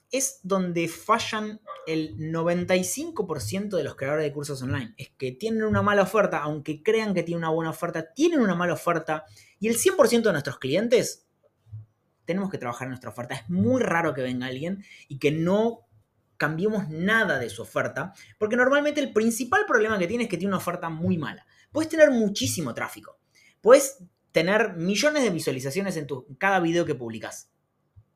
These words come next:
Puedes tener un funnel, un proceso de ventas excelente,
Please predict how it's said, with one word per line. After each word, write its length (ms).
Puedes 220
tener 180
un 240
funnel, 460
un 80
proceso 380
de 60
ventas 520
excelente, 720